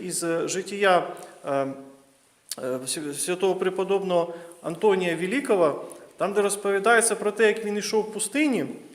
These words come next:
та оцей старець, великий старець, да, старець благочестя, він йшов по пустині, побачив череп людський.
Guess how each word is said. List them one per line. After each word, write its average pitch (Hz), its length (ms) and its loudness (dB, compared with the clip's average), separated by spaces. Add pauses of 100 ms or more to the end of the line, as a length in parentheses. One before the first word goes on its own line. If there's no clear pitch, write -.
(220)
та 147 80 -8
оцей 165 220 -6
старець, 202 440 4 (380)
великий 202 300 4
старець, 202 600 8
да, 175 280 4
старець 196 420 4
благочестя, 185 840 0 (380)
він 175 100 -8
йшов 190 280 -2
по 196 80 -2
пустині, 214 540 0
побачив 196 580 4 (640)
череп 208 420 6
людський. 127 440 -6